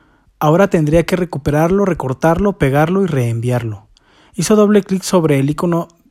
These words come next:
del sobre cerrado y el programa mostró el mensaje. Roberto entrecerró los ojos como para focalizar su mirada en el mail que había aparecido en pantalla. Algo estaba mal, muy mal. Cerró el archivo y volvió a abrirlo.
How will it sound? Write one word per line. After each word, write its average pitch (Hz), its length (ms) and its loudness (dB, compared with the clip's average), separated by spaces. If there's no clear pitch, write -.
del 143 240 -2
sobre 160 260 0
cerrado 170 440 0
y 202 40 4
el 165 100 0
programa 156 380 -2
mostró 143 300 -4
el 139 60 -4
mensaje. 139 540 -4
Roberto 165 460 2
entrecerró 160 480 0
los 170 200 0
ojos 180 220 -4
como 139 240 -2
para 135 200 0
focalizar 139 600 -4
su 185 120 -4
mirada 156 420 0
en 139 160 -4
el 135 160 -2
mail 170 240 -2
que 175 100 -2
había 151 240 0
aparecido 139 480 -4
en 127 120 -6
pantalla. 113 480 -8
Algo 160 180 0
estaba 175 360 2
mal, 160 440 -2
muy 135 240 -4
mal. 147 400 -2
Cerró 135 320 0
el 143 120 2
archivo 185 420 0
y 185 100 2
volvió 131 360 0
a 131 60 2
abrirlo. 135 440 -2